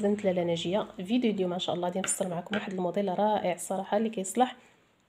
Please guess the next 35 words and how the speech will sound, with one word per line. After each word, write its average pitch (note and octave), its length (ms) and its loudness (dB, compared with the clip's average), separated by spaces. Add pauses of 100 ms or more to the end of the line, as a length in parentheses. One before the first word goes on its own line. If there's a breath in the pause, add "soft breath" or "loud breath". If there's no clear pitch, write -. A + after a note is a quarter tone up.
(140)
في G#3 60 4
الصيف F#3+ 640 4
وفي G3 380 0
الشتاء، - 500 0
واللي G3+ 260 0
صراحة G#3 380 0
عندي F#3+ 280 2
منه G#3 360 2
بزاف B3 540 2
ديال G3+ 300 0
ال-، F#3 720 -4 (300)
يعني A3 220 4
في B3 100 0
الألوان، F3+ 520 6
كنلبسوه F#3 500 0
في C4 60 -8
الألوان. G3+ 300 2 (680 soft breath)
دونك A3+ 260 4
هنايا A#3+ 320 8
الثوب B3+ 320 2
شمن G#3+ 320 2
نوع G3 200 6
القماش، G3+ 800 0
غنخليكم G#3+ 460 -2
بعدا F#3 180 2
مع F3 280 -2 (180)
ال-، G3 340 -6 (140)
تشوفوا A#3 400 2 (680)
أشكال C4 280 8
اللي A#3 120 8
ممكن A3+ 340 4
نلبسوه F#3 380 -2
به، G#3 100 0
يعني G3+ 320 4
خمار G3 480 2